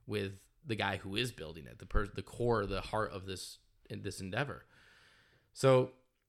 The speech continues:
I pushed him, and he got, he pushed back on it and just said, "Hey, I need you to trust me." And I, I felt myself,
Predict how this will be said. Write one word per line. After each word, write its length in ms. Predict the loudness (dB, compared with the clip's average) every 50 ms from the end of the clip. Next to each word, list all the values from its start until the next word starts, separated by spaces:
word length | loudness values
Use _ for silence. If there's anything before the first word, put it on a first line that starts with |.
| _ 0 4
I 100 | 4 10
pushed 340 | 12 12 12 12 12 0 -2
him, 140 | 0 0
and 100 | 0 0
he 320 | 0 0 -2 -2 -2 -6 -8 -14 _ _ _ -8
got, 300 | -4 -4 -2 -4 -4 -8
he 120 | -8 -6 2
pushed 280 | 6 6 6 6 4
back 280 | -2 -2 -2 -2 -2 -4
on 160 | -6 -4 -4 -2
it 120 | -4 -4
and 100 | -4 -4
just 140 | -6 -4 -4
said, 140 | -4 -4 0
"Hey, 300 | 0 0 0 0 -4 -8 _ _ _ _ _ _ _ _ -8 -6
I 60 | -6
need 220 | -4 -4 -4 -2
you 80 | -2 -2
to 60 | -2
trust 340 | 0 0 0 0 -2 -6 -14
me." 160 | -16 -16 -18 _ _ _ _ _ _ _ _ _ _ -20 -20 _ _ _ _ _ _ _ _ -6
And 340 | -4 -2 0 0 0 -2 -4 _ _ _ _ _ _ _ _ _ _ _ _ _ -10
I, 260 | -6 0 0 0 0 -2 -8 -6
I 100 | -4 -4
felt 360 | -4 -4 4 6 6 6 6 4
myself, 500 | 0 0 0 2 2 2 0 0 -2